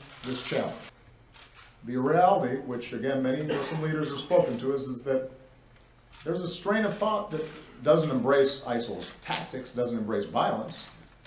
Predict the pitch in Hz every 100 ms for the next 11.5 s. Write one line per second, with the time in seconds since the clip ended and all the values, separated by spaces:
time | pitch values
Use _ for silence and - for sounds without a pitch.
0 | - - - - - - - - - -
1 | - - - - - - - - - -
2 | - - - 135 147 147 139 131 135 135
3 | 131 120 120 135 131 123 127 127 117 -
4 | 120 117 151 131 - 143 135 135 110 113
5 | 110 - - - - - - - - -
6 | 123 131 123 - - - - - - -
7 | - - _ - - 127 107 110 - -
8 | - - - - - - _ _ _ _
9 | - - - - - - - - - -
10 | - - 151 185 - 156 156 151 127 131
11 | 151 139 127 123 120